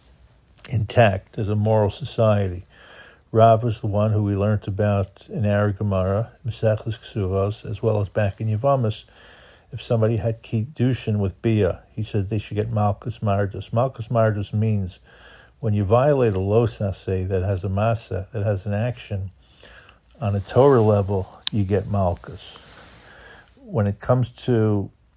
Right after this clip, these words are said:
doing certain profane activities, Chazal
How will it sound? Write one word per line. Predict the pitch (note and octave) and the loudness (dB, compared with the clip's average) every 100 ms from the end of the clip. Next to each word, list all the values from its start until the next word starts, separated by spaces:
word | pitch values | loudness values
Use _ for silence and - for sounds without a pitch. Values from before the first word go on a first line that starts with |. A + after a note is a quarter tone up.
| _ B2 | _ -4
doing | B2 A#2+ A#2 G2+ | 0 2 0 -2
certain | - B2 A2+ A2 | 0 0 2 0
profane | G2+ - G2+ - A2+ A2 | -2 -4 -4 0 0 2
activities, | G2+ F#2+ - D#3 C3+ G#2 G2 - - - | 0 -2 -4 -2 0 -2 -4 -8 -20 -20
Chazal | - G#2+ F2+ C3+ C#3+ A2+ A2 | 0 0 4 6 8 6 2